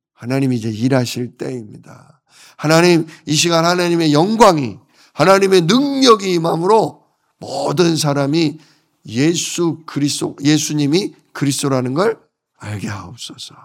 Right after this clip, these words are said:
믿음으로 뭐 하는 거예요? 기도할 때, 그때 하나님이 일하셔요. 어머니가 부탁해서 일하는 거 아닙니다. 진짜 하나님의 영광이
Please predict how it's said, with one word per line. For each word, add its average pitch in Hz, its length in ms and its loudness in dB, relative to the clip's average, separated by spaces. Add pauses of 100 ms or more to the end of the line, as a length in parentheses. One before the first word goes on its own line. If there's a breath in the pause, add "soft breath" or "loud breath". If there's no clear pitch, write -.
(1040)
믿음으로 147 500 -2
뭐 135 160 -2
하는 143 200 -2
거예요? 131 340 -6 (640)
기도할 107 500 -6
때, - 300 -18 (200)
그때 - 340 -8
하나님이 127 540 -8
일하셔요. - 560 -20 (1800)
어머니가 156 640 2
부탁해서 143 680 -6
일하는 123 460 -6
거 156 300 -6 (500)
아닙니다. 117 800 -10 (2750)
진짜 160 460 -4
하나님의 160 540 -2
영광이 135 640 -2